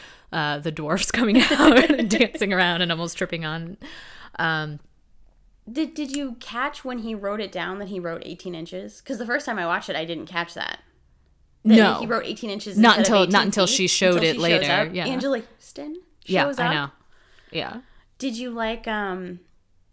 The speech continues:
Speaker 2: like, Billy Crystal and Dana Carvey as
Speaker 1: Well, I
Speaker 2: the
Speaker 1: didn't
Speaker 2: mind
Speaker 1: recognize
Speaker 2: waiters?
Speaker 1: them at
Speaker 2: You
Speaker 1: all.
Speaker 2: didn't?
Speaker 1: No. And I think it was just 'cause I wasn't really paying much attention. And then I saw later that they were in it, and I was like, "What? Where? <laughs> Oh, they were the mimes." I mean, I rec-, I saw that there were mimes, and I thought that
Speaker 2: Yes.
Speaker 1: was kinda funny. But
Speaker 2: Mime
Speaker 1: yeah, I
Speaker 2: is
Speaker 1: didn't
Speaker 2: money.
Speaker 1: really,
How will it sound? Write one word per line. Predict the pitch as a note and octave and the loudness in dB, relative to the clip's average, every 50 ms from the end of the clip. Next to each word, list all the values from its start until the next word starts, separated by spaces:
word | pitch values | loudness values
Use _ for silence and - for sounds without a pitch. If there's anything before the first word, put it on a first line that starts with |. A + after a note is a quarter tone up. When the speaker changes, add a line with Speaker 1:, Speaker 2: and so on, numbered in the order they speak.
| _ - - | _ -12 -10
Speaker 2:
like, | G#3 F#3+ F3+ | -10 -10 -8
Billy | - G3+ G3 G3 | -8 -8 -8 -8
Crystal | G3 - G3 F#3+ - - G3+ G3+ G3 G3 G3 | -8 -8 -10 -10 -8 -8 -4 -4 -2 -2 -4
and | - - F#3+ F#3 F3+ | -4 -8 -8 -8 -8
Dana | F3+ F3 F3 F3 F3 | -6 -6 -6 -6 -6
Carvey | - D#3+ C3+ E3+ F#3 F#3+ | -6 -6 -6 -6 -2 2
as | F#3 B3 | 6 8
Speaker 1:
Well, | B3 | 8
I | B3 | 10
Speaker 2:
the | B3+ | 8
Speaker 1:
didn't | B3 - F#3 | 6 4 4
Speaker 2:
mind | F#3 G#3 | 6 6
Speaker 1:
recognize | G#3+ A#3+ - F#4+ A#3 G#3 F3+ F3+ F3 E3+ - | 6 6 6 4 4 4 4 2 2 0 -2
Speaker 2:
waiters? | - | -2
Speaker 1:
them | F3 F3 E3+ E3+ E3 E3 E3 E3 - - | -2 -2 0 -2 -2 -4 -4 -6 -6 -4
at | F3 E3 | 0 6
Speaker 2:
You | - D#4 | 6 6
Speaker 1:
all. | D4+ E3 D3+ D#3 D#3 | 6 6 2 -2 -2
Speaker 2:
didn't? | - G4+ C5+ D5+ | -4 -6 -2 2
Speaker 1:
No. | G#3 A#3 A3 D#3 - - E3+ F3 - _ _ - _ - G3 - | 4 4 4 2 0 -6 -12 -14 -18 _ _ -20 _ -10 -2 2
And | B3 B3 C4 | 4 6 6
I | B3+ | 6
think | B3+ D4 D#4+ | 6 4 2
it | D4+ | 2
was | A#3+ | 2
just | - G3 - | 2 0 -2
'cause | - G3 | 0 0
I | G3 | 0
wasn't | F#3 E3+ - - | 0 -2 -4 -4
really | F3 E3+ D#3+ | -4 -6 -4
paying | - F3+ F3 E3+ D#3 | -2 -2 -4 -2 -4
much | D3 - - | -6 -10 -10
attention. | - F#3+ F#3+ F3+ - - - | -8 -6 -6 -6 -6 -6 -4
And | - F#3+ | -2 -2
then | F#3 F3 | 2 2
I | F3 | 2
saw | E3 - F#3+ E3+ | 2 4 2 2
later | D#3+ D#3+ F3 F#3 F#3 E3 | 2 2 0 0 0 -2
that | D#3 D3+ | -4 -4
they | - D#3 D3+ | -4 -4 -4
were | D#3 F3 | -4 -4
in | F#3+ | -4
it, | F#3+ | -4
and | - - | -6 -6
I | D3+ | -8
was | D3 - | -8 -8
like, | D3+ - - | -10 -10 0
"What? | F4 G#4+ - - - _ - | 0 0 0 -2 -16 _ 0
Where? | E5+ D#5 - E3 C#3+ G3+ - - | 2 4 4 6 4 4 2 0
<laughs> | - - - - - C5 F#4+ - C5+ C#5 | -8 -8 -6 -4 -2 -2 0 4 4 4
Oh, | - | 6
they | F#3 G#3 | 4 0
were | G3+ G3+ A3 | 0 0 -2
the | - | -2
mimes." | D4 F#4+ D#4+ G#3 D#3+ D3+ - - | 0 0 0 0 -2 -4 -2 0
I | - C4 | 0 2
mean, | C#4 C4+ | 2 2
I | B3 | 2
rec-, | A#3 G3 A3 C#4+ - - | 2 2 0 0 0 -2
I | - F3+ | -8 -6
saw | - - G#3 G#3 | -4 -4 -4 -2
that | F#3 D#3+ D#3+ | -2 -4 -4
there | E3+ D#3+ D#3+ | -4 -4 -4
were | D#3 E3 F#3+ | -2 0 0
mimes, | A3+ F#3+ D#3+ D#3 E3 F3+ G3 | 0 0 -2 -4 -4 -6 -6
and | E3 | -6
I | E3 E3 | -6 -4
thought | - E3 E3 | -4 -4 -4
that | - | -4
Speaker 2:
Yes. | E3 - | -6 -8
Speaker 1:
was | E3+ - | -6 -4
kinda | F#3 D3+ D3 D3 | -4 -4 -4 -4
funny. | - A3 F#3 D#3 D3+ - - | -8 -8 -8 -8 -10 -12 -8
But | - - A3 | -4 -2 2
Speaker 2:
Mime | G#3+ G#3+ | 2 2
Speaker 1:
yeah, | A3 - | 2 2
I | E3+ | 0
Speaker 2:
is | - | 0
Speaker 1:
didn't | - E4 | 2 2
Speaker 2:
money. | E4+ D#4+ - | 4 4 2
Speaker 1:
really, | E3+ E3 E3 E3 E3+ - | 2 0 -2 -2 -4 -8